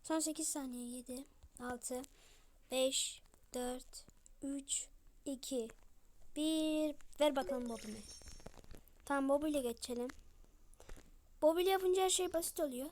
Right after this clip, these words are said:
Tamam. Çok basit. Tamam. Oh, bitti. Aa, çok basitmiş lan.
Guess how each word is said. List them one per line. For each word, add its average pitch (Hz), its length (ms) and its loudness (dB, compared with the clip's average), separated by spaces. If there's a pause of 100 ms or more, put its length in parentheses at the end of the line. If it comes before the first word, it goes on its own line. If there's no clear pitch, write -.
Tamam. 233 220 -4 (1800)
Çok 330 220 -2
basit. 294 500 0 (3500)
Tamam. 233 300 -6 (4000)
Oh, 240 300 -4 (100)
bitti. - 340 -8 (800)
Aa, 262 60 -8
çok 349 240 0
basitmiş - 460 6
lan. 330 140 0